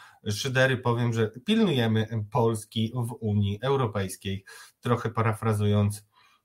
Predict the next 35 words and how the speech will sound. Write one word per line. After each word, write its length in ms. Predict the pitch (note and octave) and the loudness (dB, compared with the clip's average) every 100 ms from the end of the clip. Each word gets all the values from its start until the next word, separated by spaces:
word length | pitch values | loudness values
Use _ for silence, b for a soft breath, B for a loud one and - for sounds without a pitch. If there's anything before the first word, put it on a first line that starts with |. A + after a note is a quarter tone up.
| _ | _
mm, 460 | G2+ G#2 G#2 G#2 G#2 | 0 2 4 4 4
e, 380 | G2+ G2+ G2+ - | 2 2 -2 -2
program 560 | - A#2 A2 A2 G#2+ G2+ | 0 2 2 2 2 0
z 60 | |
udziałem 440 | G#2+ G#3 C3 A#2+ A#2 | 0 0 2 2 0
Antoniego 580 | A2 A2 G#2+ G2+ G#2 G2 | 0 0 0 0 -2 0
Macierewicza. 800 | A2 G#2+ G2+ G2 G2 G2+ F#2+ F#2+ B B B B B | -2 0 -2 -4 -4 -6 -6 -10 B B B B B
Nie 120 | B2 | -2
chciałbym 440 | B2+ A2+ A2 G#2 A2 | 0 2 4 4 2
powiedzieć 320 | A2 G#2 G#2 | 2 0 -2
w 60 | - | 2
konkurencyjnej 840 | D3+ C#3+ D3 C#3+ - D3 C#3 C3+ | 2 4 6 4 4 2 2 0
stacji, 380 | C3+ - - B2+ | 0 -4 -2 -2
bo 320 | B2 B2+ A#2+ | 2 4 2
<laughs> 160 | - | 0
nie, 280 | B2+ B2+ B2 | -4 0 0
nie 340 | A#2+ B2+ C3+ C3+ | 0 0 0 -2
jesteśmy 480 | C3 C#3 A#2+ C3 | -2 -4 -2 -4
w 60 | A#2 | -2
ogóle 220 | A2 A#2+ | 0 2
w 80 | A#2 | 0
tych 120 | - | -2
samych 300 | - C3+ C#3+ | -2 2 2
dziedzinach, 480 | C3+ D3+ E3 D#3 C3 | 0 2 4 6 4
ale, 320 | - B2 A#2+ A#2 B B B A2 | 4 4 4 0 B B B 0
mm, 160 | G#2+ | 2
e, 300 | G2+ G#2 G#2 G#2+ | 4 2 2 4
no, 160 | G3 | 6
my 140 | G3 F#3+ | 8 6
pilnujemy 540 | F#3 E3+ E3 D#3 D3 | 4 4 4 4 4
naprawdę 440 | C3+ B2+ G2+ F2 | 0 0 -2 -4
Polski 380 | F#2 G#2 G2 - | -4 -4 -4 -6
w 40 | G2+ | 0
Unii 240 | G#2+ G2+ | 2 2
Europejskiej. 720 | G2 G2 B2+ D#3+ - F#3+ G#3+ | -2 -2 -2 -2 0 0 0